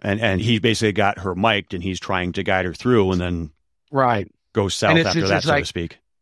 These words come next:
Speaker 2: these are little details that are often forgotten, even in the better Batman stories. And that, to me, that's just good writing. You introduce something that seems innocuous or kinda like, "Oh, that's cool," early
Speaker 1: Mm-hmm.
Speaker 2: in the story, but then return to that device later on,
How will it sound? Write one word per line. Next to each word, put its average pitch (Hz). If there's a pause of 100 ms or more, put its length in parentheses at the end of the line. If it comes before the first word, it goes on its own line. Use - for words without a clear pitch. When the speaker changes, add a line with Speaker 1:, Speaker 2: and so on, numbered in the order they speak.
Speaker 2:
these 214
are 233
little 208
details 165
that 143
are 135
often 143
forgotten, 120
even 127
in 120
the 110
better 113
Batman 80
stories. - (260)
And 143
that, 160
to 160
me, 175
that's 160
just -
good 147
writing. 120 (100)
You 139 (420)
introduce 180
something 160
that 143
seems 175
innocuous 143 (440)
or 123
kinda 131
like, 110
"Oh, 226
that's 220
cool," 123 (440)
early 175
Speaker 1:
Mm-hmm. 165
Speaker 2:
in 156
the 135
story, 180
but 131
then 147
return 185
to 160
that 131
device 127
later 127
on, 139